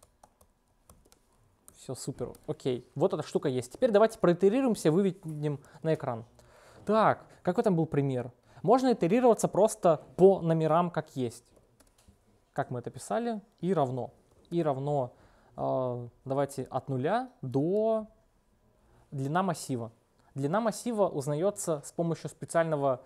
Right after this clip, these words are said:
<laughs> ключевого символа решеточка, который выглядит вот так вот. Решеточка array, а, do print array от I.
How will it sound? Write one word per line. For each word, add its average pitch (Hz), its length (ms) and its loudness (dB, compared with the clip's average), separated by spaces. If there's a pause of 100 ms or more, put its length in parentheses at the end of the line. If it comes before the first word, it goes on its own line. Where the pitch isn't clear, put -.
(380)
<laughs> - 640 -20
ключевого 170 560 6
символа 170 420 2
решеточка, 151 800 0 (800)
который 185 280 2
выглядит 170 280 0
вот 143 140 -6
так 127 180 -6
вот. 117 80 -14 (280)
Решеточка 135 600 -4
array, 214 260 -6 (440)
а, 135 200 -10 (760)
do 139 340 -6 (1300)
print 175 360 -6 (760)
array 131 600 -8
от 160 240 -8
I. 117 220 -8